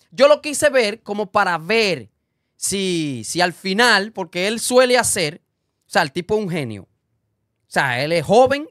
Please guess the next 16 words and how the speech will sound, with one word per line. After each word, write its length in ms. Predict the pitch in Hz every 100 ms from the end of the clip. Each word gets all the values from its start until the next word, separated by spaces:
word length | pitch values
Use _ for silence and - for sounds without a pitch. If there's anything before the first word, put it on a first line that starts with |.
| _
y 140 | 175
es 160 | 185 220
un 140 | 196
genio. 300 | 165 147 143
Y 40 |
cuando 240 | 156 160 160
digo 200 | 190 226
que 100 | 226
es 80 | 254
un 100 | 220
genio 240 | 214 220
es 100 | 175
porque 460 | - 196 - 196 226
él 140 | 220 _ _ _ _
utiliza 720 | 226 233 254 262 302 - 214
como 540 | 208 208 208 190 143